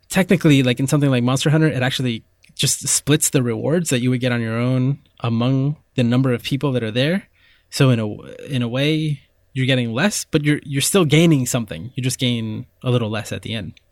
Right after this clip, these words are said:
But I think that, that most co-op games are, are designed really well. Like, that experience is a lot of fun. I can't think of a bad one.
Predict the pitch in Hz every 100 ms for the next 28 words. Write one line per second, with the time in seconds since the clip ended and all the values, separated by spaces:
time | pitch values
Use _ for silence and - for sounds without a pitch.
0 | - - - - - 147 233 208 - _
1 | - - - 139 - 131 127 123 123 120
2 | - 117 113 113 120 120 120 - - 123
3 | 135 160 127 233 - 120 139 139 - 139
4 | 147 139 127 123 117 123 131 196 139 -
5 | 165 190 143 120 104 _ 127 170 131 117
6 | 104